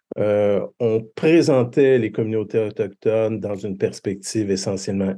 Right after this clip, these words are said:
historique, et comme si ces gens-là avaient disparu, on ne les retrouvait plus dans, euh, dans le récit national. Euh, comme je viens de, de, de l'indiquer, les musées ont, euh, changé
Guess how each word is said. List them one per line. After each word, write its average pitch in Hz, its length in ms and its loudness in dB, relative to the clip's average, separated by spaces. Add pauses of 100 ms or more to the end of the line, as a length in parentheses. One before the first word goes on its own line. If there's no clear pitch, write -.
historique, 120 680 0 (340)
et 101 160 -2
comme 170 320 2
si - 320 -2
ces 120 220 -2
gens-là 107 340 0
avaient 95 160 -2
disparu, 104 840 -4
on 113 200 -2
ne 113 100 0
les 101 200 0
retrouvait 101 840 -4
plus 117 360 -6 (360)
dans, 110 400 -2 (120)
euh, 92 560 -2 (180)
dans 110 240 -2
le 107 100 2
récit 98 380 -4
national. 98 560 -4 (720)
Euh, 104 180 4
comme 113 200 0
je 113 140 -4
viens 110 280 2
de, 101 300 2
de, 98 240 0
de 98 140 -2
l'indiquer, 104 600 -2
les 117 120 2
musées 104 440 0
ont, 95 460 -2
euh, 90 460 -4
changé 104 840 -2